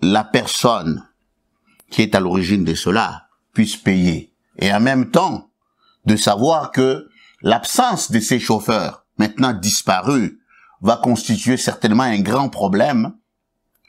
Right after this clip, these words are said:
euh, économique pour la famille, et qu'on puisse quand même trouver une solution qui va dans ce sens-là.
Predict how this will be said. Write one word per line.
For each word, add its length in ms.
euh, 300
économique 720
pour 160
la 120
famille, 560
et 100
qu'on 180
puisse 240
quand 100
même 180
trouver 300
une 120
solution 600
qui 140
va 160
dans 160
ce 160
sens-là. 560